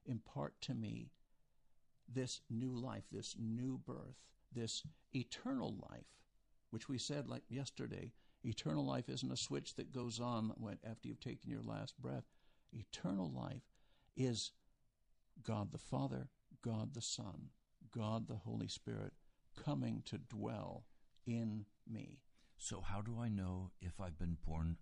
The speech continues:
Speaker 2: again?
Speaker 1: Well, Paul says in Romans eight, he talks about the witness of the Spirit, the Spirit bearing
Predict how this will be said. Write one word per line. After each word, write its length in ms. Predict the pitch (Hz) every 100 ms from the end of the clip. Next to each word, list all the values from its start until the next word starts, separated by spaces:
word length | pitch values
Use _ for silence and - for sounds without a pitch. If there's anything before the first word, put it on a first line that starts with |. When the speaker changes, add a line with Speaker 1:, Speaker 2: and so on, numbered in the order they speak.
| -
Speaker 2:
again? 380 | 78 76 65 - - - - - - - - - - - -
Speaker 1:
Well, 380 | 113 98 113 131 - 156 - - - - - - - - - _ - _ _
Paul 280 | 120 139 139
says 540 | - 127 120 131 - - - _ _ - - - _ _ -
in 100 | 104
Romans 400 | 104 113 120 113
eight, 140 | 110 123
he 120 | 113
talks 320 | - 135 -
about 260 | - 110 113
the 80 | 110
witness 680 | 104 131 170 - - - - -
of 120 | 104
the 60 | -
Spirit, 400 | - - 139 117 -
the 100 | 120
Spirit 800 | - - - 190 175 92 - - - - - - - - - - 110
bearing 520 | 160 175 135 120